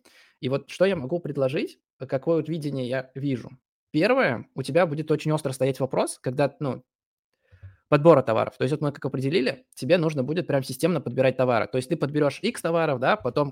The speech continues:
из них, которые по юнитке пройдут, будет меньше товаров, из тех, которые найдете там образцы, отсмотрите, это еще будет меньше товаров.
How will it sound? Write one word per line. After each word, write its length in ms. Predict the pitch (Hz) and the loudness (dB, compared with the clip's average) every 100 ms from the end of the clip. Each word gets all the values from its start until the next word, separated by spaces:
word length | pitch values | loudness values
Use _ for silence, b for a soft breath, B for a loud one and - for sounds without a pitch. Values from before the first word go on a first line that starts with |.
| - | -4
из 160 | 139 | -4
них, 180 | 160 147 | -4 -4
которые 300 | 131 139 131 | -4 -2 -2
по 60 | 143 | -2
юнитке 300 | 147 143 117 | -2 -4 -2
пройдут, 320 | 131 127 123 | 0 0 -2
будет 240 | 123 113 120 | -4 -6 -2
меньше 260 | 175 226 208 | 0 0 -2
товаров, 340 | 170 165 151 131 | 0 0 -2 -6
из 100 | - | -4
тех, 160 | 190 | -4
которые 300 | 127 131 127 | -2 0 0
найдете 300 | 127 135 127 | 0 -2 -4
там 120 | 120 117 | -4 -4
образцы, 320 | 123 123 127 | -4 -2 -2
отсмотрите, 500 | 113 127 117 113 110 | -2 -4 -4 -6 -8
это 80 | 113 | -4
еще 140 | 190 | -2
будет 200 | 202 196 | 0 0
меньше 220 | 165 156 - | -2 -4 -4
товаров. 340 | 143 135 | -2 -2